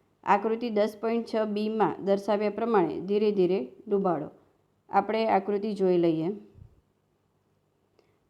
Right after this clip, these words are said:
આકૃતિ દસ પોઇન્ટ છ એ, જેમાં હવામાં લટકાવેલ પથ્થરના ટુકડાના વજનને કારણે રબરની દોરીની લંબાઈમાં વધારો થાય છે.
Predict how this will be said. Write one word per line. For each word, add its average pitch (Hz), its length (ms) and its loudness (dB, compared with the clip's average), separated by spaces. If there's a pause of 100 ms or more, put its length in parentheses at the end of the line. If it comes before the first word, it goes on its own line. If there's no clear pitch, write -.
(140)
આકૃતિ 233 420 0
દસ 220 280 2
પોઇન્ટ 240 240 -2
છ - 300 -10 (220)
એ, 202 140 4 (800)
જેમાં 220 380 0
હવામાં 220 460 6
લટકાવેલ 226 540 2
પથ્થરના 214 520 -2
ટુકડાના 196 1160 0
વજનને 208 500 0
કારણે 190 440 2 (640)
રબરની 233 420 2
દોરીની 208 460 4
લંબાઈમાં 190 560 4
વધારો 180 360 2
થાય 190 280 2
છે. 175 180 -10